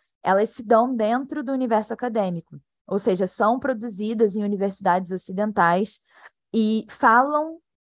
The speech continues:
pelos povos subalternos. Mas aí, assim, é, isso daria um outro episódio, porque eu acho que a gente também tem que questionar até que ponto esse grupo Modernidade e Colonialidade conseguiu fazer essa proposta, né? Porque se a gente pega, por exemplo,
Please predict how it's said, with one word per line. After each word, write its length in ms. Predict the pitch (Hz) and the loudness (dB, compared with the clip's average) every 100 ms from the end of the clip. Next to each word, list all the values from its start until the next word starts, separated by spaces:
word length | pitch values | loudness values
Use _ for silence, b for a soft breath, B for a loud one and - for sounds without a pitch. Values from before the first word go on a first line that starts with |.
| _ _ | _ _
pelos 380 | 269 262 294 277 | 2 4 2 -2
povos 400 | 240 226 226 - | 2 2 2 -8
subalternos. 800 | 208 240 254 226 151 156 151 - b b b - | -6 -4 -2 -4 -4 -6 -12 -16 b b b -2
Mas 180 | 220 233 | 2 6
aí, 400 | 240 247 302 247 | 6 6 4 4
assim, 520 | 208 - 208 175 175 | 2 -2 -4 -4 -2
é, 360 | 175 170 160 196 - _ b b - | 0 0 0 -2 -6 _ b b -4
isso 220 | 226 240 | -2 4
daria 300 | 220 208 240 | 4 6 4
um 80 | 226 | 6
outro 300 | 214 285 302 | 6 6 0
episódio, 640 | 233 202 220 233 214 202 | -4 0 4 6 4 0
porque 760 | 196 202 - 202 214 208 208 180 | -4 -8 -4 2 4 6 4 2
eu 80 | 190 | 2
acho 180 | 190 208 | 0 0
que 100 | 202 | -4
a 40 | |
gente 220 | 202 208 - | -4 -6 -6
também 300 | 208 196 214 | -2 -2 -2
tem 160 | 208 | -6
que 120 | 208 | -8
questionar 680 | - 208 - 233 202 196 196 | 0 0 0 0 2 4 4
até 180 | 208 202 | 4 0
que 140 | - | 0
ponto 600 | 294 220 214 226 254 254 262 _ _ _ _ | -2 2 2 0 -4 -4 -4 _ _ _ _
esse 280 | - 226 277 | 0 0 0
grupo 320 | 208 247 240 | 0 0 2
Modernidade 640 | 240 220 220 240 196 202 - | 2 4 4 4 4 2 0
e 20 | |
Colonialidade 720 | 208 208 208 208 208 202 - | -2 0 0 2 4 4 2
conseguiu 480 | 269 285 320 247 247 | -4 -4 -4 -4 -4
fazer 260 | 254 240 | -2 0
essa 200 | 233 233 | -2 -4
proposta, 640 | 202 - - 180 160 - 165 | -6 -6 0 0 0 -2 -6
né? 160 | 156 | -6
Porque 240 | 160 170 185 | -6 -4 -2
se 100 | 196 | -2
a 40 | |
gente 200 | 196 202 | -4 -2
pega, 260 | - 180 190 | 2 4 4
por 140 | 196 | 2
exemplo, 640 | 190 190 175 170 175 180 | 0 0 -2 -4 -6 -6